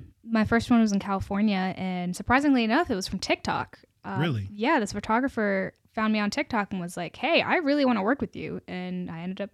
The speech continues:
Speaker 1: in San Francisco, and I was like, "I guess this is happening." It was great.
Speaker 2: Hmm.
Speaker 1: <laughs> Um,
Speaker 2: And then I think, weren't you in New York too?
Speaker 1: Yes, I was in New York this past week.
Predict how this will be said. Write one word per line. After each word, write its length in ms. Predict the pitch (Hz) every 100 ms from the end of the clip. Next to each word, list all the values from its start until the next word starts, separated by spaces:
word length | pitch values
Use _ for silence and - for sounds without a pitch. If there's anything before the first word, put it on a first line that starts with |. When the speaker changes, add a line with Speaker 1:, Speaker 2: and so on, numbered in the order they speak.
| -
Speaker 1:
in 120 | 220
San 160 | 240
Francisco, 340 | 247 302 - 311
and 100 | 190
I 40 |
was 80 | 208
like, 160 | 220 -
"I 60 |
guess 200 | 160 185
this 80 | 247
is 80 | 262
happening." 360 | 294 370 226
It 80 | 175
was 100 | 202
great. 200 | - - - _ _
Speaker 2:
Hmm. 120 | 160 240
Speaker 1:
<laughs> 120 | -
Um, 280 | 240 254 254 _ -
Speaker 2:
And 160 | 135 131
then 320 | 131 135 131 -
I 80 | 131
think, 340 | 147 170 -
weren't 220 | 151 180
you 80 | 185
in 100 | 160
New 80 | 151
York 220 | 143 -
too? 220 | - 185 - _ _
Speaker 1:
Yes, 320 | 226 170 170
I 60 | 202
was 100 | 214
in 80 |
New 80 | 240
York 380 | 226 208 202 -
this 160 | 196 -
past 420 | - 175 185 -
week. 400 | - 98 -